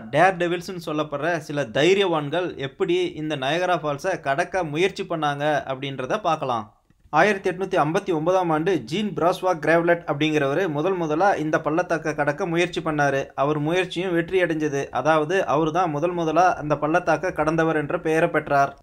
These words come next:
அதன் பிறகு இந்த நயகரா பள்ளத்தாக்கை கடந்து எத்தனையோ பேர் வெற்றியும் பெற்றாங்க. அதோட இந்த கதை முடியல. ஆயிரத்தி எட்நூத்தி ஐம்பத்தி ஒன்பது மற்றும் ஆயிரத்தி எட்நூத்தி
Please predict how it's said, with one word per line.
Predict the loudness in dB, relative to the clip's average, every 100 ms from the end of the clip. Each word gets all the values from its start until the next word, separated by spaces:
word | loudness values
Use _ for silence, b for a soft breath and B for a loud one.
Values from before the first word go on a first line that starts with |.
| _
அதன் | -2 -2
பிறகு | -2 -4 0 -2
இந்த | -2 -4 -2
நயகரா | 0 0 0 0 0
பள்ளத்தாக்கை | 0 0 -2 -6
கடந்து | -4 -2 -2 -2 -4
எத்தனையோ | -6 -6 -4 -4
பேர் | -4 -2
வெற்றியும் | -2 -4 -6 -4
பெற்றாங்க. | -4 0 0 0 -2 -4 _ _
அதோட | -4 0 2 2 2
இந்த | 0
கதை | -2 -2 -2
முடியல. | 0 2 0 0
ஆயிரத்தி | -2 -2 -4
எட்நூத்தி | -8 -6 -6
ஐம்பத்தி | -4 -4 -6 -4
ஒன்பது | -4 -2 -2 -2 -6 -8
மற்றும் | -8 -6 -6
ஆயிரத்தி | -2 0 0 -2 -6
எட்நூத்தி | -6 -10